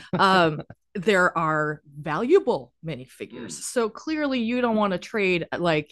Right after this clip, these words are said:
Speaker 1: you know, a Cloud City Boba Fett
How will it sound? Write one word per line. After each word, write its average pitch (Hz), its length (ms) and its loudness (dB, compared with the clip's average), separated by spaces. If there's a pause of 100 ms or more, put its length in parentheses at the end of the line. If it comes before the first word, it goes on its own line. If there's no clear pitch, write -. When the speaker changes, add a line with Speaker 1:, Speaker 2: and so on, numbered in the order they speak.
Speaker 1:
you 180 100 -6
know, 127 260 -6 (280)
a - 80 -2
Cloud 214 400 2
City 196 320 -4
Boba 247 380 6
Fett 165 400 0